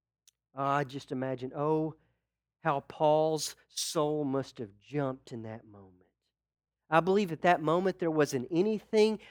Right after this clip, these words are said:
that Paul wasn't willing to do for Jesus Christ. When he stood beside him that night, when no one else did, and said, "Take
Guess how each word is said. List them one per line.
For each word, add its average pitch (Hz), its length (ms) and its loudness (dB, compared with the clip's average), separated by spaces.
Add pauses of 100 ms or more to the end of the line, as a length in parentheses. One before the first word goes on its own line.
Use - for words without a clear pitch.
(120)
that 156 160 2
Paul 190 300 4
wasn't 160 300 4
willing 156 320 -2
to 151 120 -12
do 127 220 -4
for 117 160 -12
Jesus 110 400 -18
Christ. 101 240 -20 (1000)
When 156 140 0
he 139 80 -2
stood 214 680 4 (240)
beside 175 460 4
him 165 240 2
that 175 260 4
night, 139 480 0 (180)
when 143 220 0
no 175 140 8
one 220 240 6
else 202 240 4
did, 135 480 0 (200)
and 139 140 -6
said, 156 720 2 (240)
"Take 175 640 0